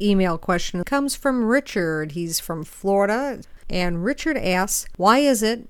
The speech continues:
that he went to the auto parts store and they gave him a free reading for the check engine light on his car? So he took it into the automotive center, and even though they got the same codes,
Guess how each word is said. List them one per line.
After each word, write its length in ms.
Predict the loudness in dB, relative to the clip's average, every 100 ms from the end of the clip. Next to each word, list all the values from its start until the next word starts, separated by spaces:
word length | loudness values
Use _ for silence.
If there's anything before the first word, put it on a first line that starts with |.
| -4
that 260 | -2 -2
he 140 | -2 -4
went 400 | -2 -2 -2 -4
to 180 | -4 -2
the 300 | 0 -2 0
auto 220 | 0 0
parts 300 | 0 0 0
store 460 | -4 -2 0 -2 -4
and 500 | -6 -4 -4 -4 -4
they 280 | -2 -2 -2 -6 -2 -2 -2
gave 240 | 0 0 2
him 180 | 0
a 100 | 0
free 400 | -4 -4 0 0 0
reading 420 | 0 0 2 -2
for 160 | -4
the 80 | -6
check 280 | -4 -2 -2
engine 260 | -2 -2 -2
light 200 | -2 -2
on 120 | -4
his 160 | -6
car? 400 | -8 -6 -6 -6 -10
So 240 | -4 0
he 120 | 0 0
took 320 | -2 -4 -2
it 80 | -4
into 300 | -2 -2 -2
the 160 | 0
automotive 420 | 2 2 2 0
center, 480 | 0 -2 0 0 -2 -6
and 800 | -6 -4 -2 -2 -4 -4 -6 -8 -6
even 200 | -2 2
though 100 | 2
they 140 | 2
got 160 | 2 0
the 80 | -2
same 300 | -2 -2 -2
codes, 760 | -2 0 2 0 -2 -6 -8